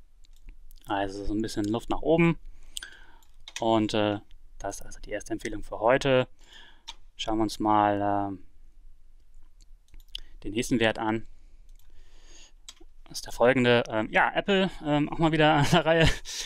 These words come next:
Aber der Wert ist einfach auch wirklich zu gut. Ähm, hat ja ganze Zeit lang viel federn lassen. Und, äh, aber jetzt, ähm, hat der Kurs sich wieder die ganze Zeit lang wieder gut entwickelt. Und so habe ich mich wieder mit aufgenommen. Ähm, und das Kürzel, wie gesagt,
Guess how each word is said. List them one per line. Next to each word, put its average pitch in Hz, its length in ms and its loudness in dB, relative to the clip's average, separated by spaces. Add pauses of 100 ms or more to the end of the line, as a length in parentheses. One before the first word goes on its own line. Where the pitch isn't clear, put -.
(220)
Aber 135 200 6
der 127 120 2
Wert 127 120 4
ist 120 120 -4
einfach 127 200 4 (240)
auch - 120 -16
wirklich - 200 -10
zu - 160 -4
gut. 147 260 -4 (460)
Ähm, 113 180 0
hat 127 120 2
ja 123 60 6
ganze 131 220 2
Zeit 117 220 0
lang 107 260 -2
viel - 160 -10
federn 117 260 -2
lassen. 110 300 0
Und, 104 220 -6
äh, - 20 -4 (100)
aber 104 440 -4
jetzt, - 680 -2
ähm, 120 360 0 (120)
hat 123 140 -6
der 110 80 -6
Kurs - 300 -2
sich - 160 -10
wieder 113 280 -2 (480)
die - 60 -10
ganze - 260 -6
Zeit 127 200 0
lang 117 100 2
wieder 107 140 -4
gut - 260 -6
entwickelt. 185 680 2
Und 139 280 2
so 127 80 -2
habe 127 140 0
ich - 80 -6
mich 110 100 -2
wieder 110 120 0
mit 98 140 -4
aufgenommen. 135 540 4 (540)
Ähm, 117 420 4 (640)
und 113 240 4
das 110 100 0
Kürzel, 117 340 0
wie 107 40 -4
gesagt, 104 280 0